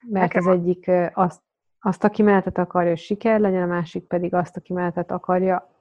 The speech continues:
Speaker 1: öntudatlanul, hogy bebizonyosodjon az a hiedelme, hogy veszteség lesz.
Speaker 2: Nekem, amikor azt mondod, hogy,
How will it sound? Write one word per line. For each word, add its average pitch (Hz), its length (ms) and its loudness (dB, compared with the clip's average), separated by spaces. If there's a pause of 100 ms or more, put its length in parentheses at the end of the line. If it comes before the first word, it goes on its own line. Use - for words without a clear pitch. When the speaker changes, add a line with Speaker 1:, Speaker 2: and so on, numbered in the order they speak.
(140)
Speaker 1:
öntudatlanul, 190 1160 2 (180)
hogy 175 120 -4
bebizonyosodjon 170 880 2
az 170 120 -4
a 170 40 0
hiedelme, 170 580 -2
hogy 170 300 -6 (580)
veszteség 185 640 -4
lesz. 185 500 -12
Speaker 2:
Nekem, 214 240 -2
amikor 180 280 -2
azt 202 160 0
mondod, 170 240 -6
hogy, 160 200 -6